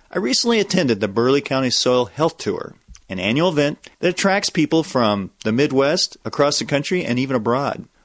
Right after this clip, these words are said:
On the tour, we saw how farmers and ranchers in south central North Dakota are literally feeding bacteria and fungi, helping soil do the kind of dark,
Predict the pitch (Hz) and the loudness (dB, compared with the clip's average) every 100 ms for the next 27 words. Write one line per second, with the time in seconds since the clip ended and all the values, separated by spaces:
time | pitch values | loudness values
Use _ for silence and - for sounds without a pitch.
0 | - 143 180 - 247 147 127 131 139 - | -6 -2 -2 2 2 4 0 -2 -2 0
1 | 143 139 113 - 147 170 185 156 135 127 | 2 2 0 0 0 2 0 0 0 0
2 | 113 101 98 98 - 120 - 131 123 120 | 0 -2 -4 -2 0 2 0 -2 -4 -2
3 | 117 113 - 117 123 107 113 117 139 135 | -2 -2 0 0 2 0 0 0 0 0
4 | 117 - - 175 165 151 143 - 127 127 | -2 -4 -4 -2 -2 0 -2 0 -2 0
5 | 127 - 110 98 - - - _ _ _ | -2 -2 -2 -2 -4 -8 -18 _ _ _
6 | - 160 143 - 151 156 147 127 110 104 | -4 0 0 0 2 2 0 0 -2 0
7 | 131 110 92 98 113 139 - | -2 -2 -4 0 2 2 -2